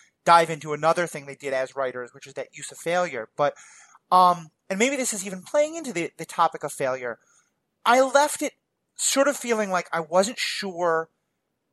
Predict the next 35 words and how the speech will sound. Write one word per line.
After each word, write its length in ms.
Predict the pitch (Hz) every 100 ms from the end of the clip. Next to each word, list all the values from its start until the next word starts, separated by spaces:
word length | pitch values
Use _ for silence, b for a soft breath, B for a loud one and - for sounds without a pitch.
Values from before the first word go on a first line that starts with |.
| _
what 280 | 147 196 208
they 100 | 208
were 160 | 180 180
doing, 500 | 156 156 165 190 214 -
and 80 |
a 40 | 160
lot 180 | 160 196
of 60 |
it 60 | 214
depended 380 | - 196 185 160
on 160 | 151
how 180 | 151 165
much 200 | 165 -
credit 280 | - 147 139
I 80 | 131
give 180 | 131 -
the 80 |
writers. 520 | 123 107 104 - - - _ _ _ _
Because 220 | - 202 214
on 80 |
the 60 | 214
one 240 | 208 269
hand, 280 | 302 277 220 -
I 80 |
could 160 | 185 185
see 320 | - - 233
that 260 | 208 185 170
as 520 | 165 156 143 143 139 - _ _ _ _ _
the 100 | 185
writers 460 | 165 190 220 226 214
so 260 | - 202
badly 560 | 185 175 175 170 165 156 -
wanted 640 | 156 170 180 175 160 151 147 _ _ -
that 200 | 165 -
moment 460 | 160 170 165 165